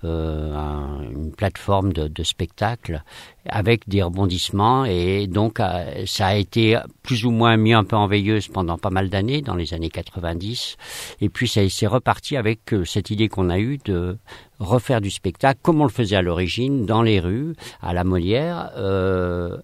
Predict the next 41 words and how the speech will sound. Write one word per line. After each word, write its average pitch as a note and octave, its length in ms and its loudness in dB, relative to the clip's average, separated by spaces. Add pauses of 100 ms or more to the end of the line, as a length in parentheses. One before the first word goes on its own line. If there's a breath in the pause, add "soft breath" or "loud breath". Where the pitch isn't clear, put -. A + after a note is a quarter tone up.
(240)
avec B2 360 -2
les F#2+ 200 0
enfants B2+ 520 0
de G2 100 -10
la E2 80 -8
chiffonnie. D2+ 460 -10
Donc F2+ 180 -8
c'était G#2+ 240 -6
avec G2+ 220 -4
nos G2 200 0
enfants, A2+ 380 -2
et B2+ 60 -4
c'est - 160 -8
pour - 160 -20
ça A2 160 -4
qu'en F2 160 -6
deux E2+ 140 -2
mille E2+ 280 -2
deux, G#2 220 2 (500 loud breath)
euh, F#2+ 80 -6
s'est - 200 -8
créé G2 360 0
le, E2 140 0 (100)
les D2 220 -6
premiers F2+ 300 -2
spectacles - 580 -4
de C#2+ 180 -4
chiffonnie, F2+ 720 -2
euh, C2+ 420 -6
en, - 800 -12
les F#2 220 -2
enfants B2+ 200 6
de A2+ 60 6
la F#2+ 80 4
chiffonnie. F#2 500 -4 (540 loud breath)
Et E2+ 160 0
donc F#2+ 260 -2
ça, C#2 200 -4
ça - 180 -4
a E2 80 -2
joué F#2+ 340 2